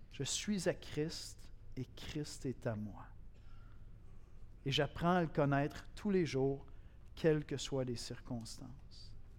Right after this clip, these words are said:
Est-ce que tu connais la grâce de Jésus-Christ ? Est-ce que tu connais la grâce de Jésus-Christ ou est-ce que tu es engagé dans une poursuite de Dieu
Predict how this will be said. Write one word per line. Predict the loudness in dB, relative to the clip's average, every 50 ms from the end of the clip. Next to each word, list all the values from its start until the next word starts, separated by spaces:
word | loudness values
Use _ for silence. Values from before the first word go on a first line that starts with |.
| -12 -12 -12 -12 -14 -14 -14 -14 -14 -14 -12 -12 -12 -12 -12 -12 -12 -6 -2
Est-ce | -2 2 4
que | 2
tu | 2 4 0 -2 -2
connais | -4 2 6 8 10 10 10 10 8 8 6 6 4 2 0 -2 -8 -10 -12 -8 -2
la | 2 2 2 4
grâce | 2 2 4 4 4 4 2 0 -2 -4
de | -2 -2
Jésus-Christ ? | -2 -2 -4 -4 -6 -8 -10 -10 -10 -8 -8 -8 -8 -8 -10 -12 -12 -12 -12 -12 -12 -12 -12 -12 -12 -12 -12 -14 -14 -12 -12 -12 -12 -12 -14 -14 -14 -14 -14 -14 -14 -14 -14 -14 -8 -4
Est-ce | -4 0 2
que | 4
tu | 4 4 8
connais | 8 10 12 12 12
la | 12 10
grâce | 10 10 8 8 10 8
de | 6
Jésus-Christ | 6 6 6 4 4 2 0 4 6 6 6 6 6
ou | 4 4
est-ce | 4 6
que | 4 6
tu | 6 6
es | 4 6 6
engagé | 8 8 10 10 10 10 10 8 8 8 8 8 8
dans | 6 2
une | 4 4 4 4
poursuite | 4 2 -2 -4 -2 0 4 6 6 6 6
de | 6 4
Dieu | 4 4 2 0 4 6 6 8 6 4 2